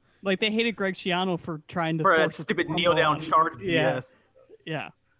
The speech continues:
Speaker 1: Like, they would, they would hate a coach that ran up the score on people. "Oh, he's got no integrity. He's got, oh, no class."
Speaker 2: He's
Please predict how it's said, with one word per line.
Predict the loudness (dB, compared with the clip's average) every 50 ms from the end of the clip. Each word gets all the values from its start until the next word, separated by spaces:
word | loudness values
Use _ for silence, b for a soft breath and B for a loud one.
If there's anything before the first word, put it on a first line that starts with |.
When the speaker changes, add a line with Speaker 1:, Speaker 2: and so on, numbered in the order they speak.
| _ _ _ _ _
Speaker 1:
Like, | -2 0 2 2
they | 4 4
would, | 4 4 2 0 -2 -2 -2
they | 0 0 2
would | 2 0 0
hate | -2 0 0 0 0
a | 0 -2
coach | -4 -4 -4 -4 -6 -8
that | -10 -8
ran | -8 -6 -6 -6
up | -6 -6 -8
the | -14
score | -14 -10 -8 -8 -6 -6
on | -8 -8
people. | -10 -12 -10 -4 0 2
"Oh, | 4 6
he's | 4 4
got | 4 0 -2 0
no | 2 2 2 2
integrity. | 2 0 0 0 0 0 -2 -4 -6 -8 -8 -10 -10
He's | -10 -8 -6
got, | -6 -6 -6 -6
oh, | -6 -8 -8 -8 -10 -10
no | -10 -10
class." | -10 -6 -4 -2 -2 -2 -2 -4 -8 -8 -10
Speaker 2:
He's | -10 -8 -4 -2 -2 -2 -2 -4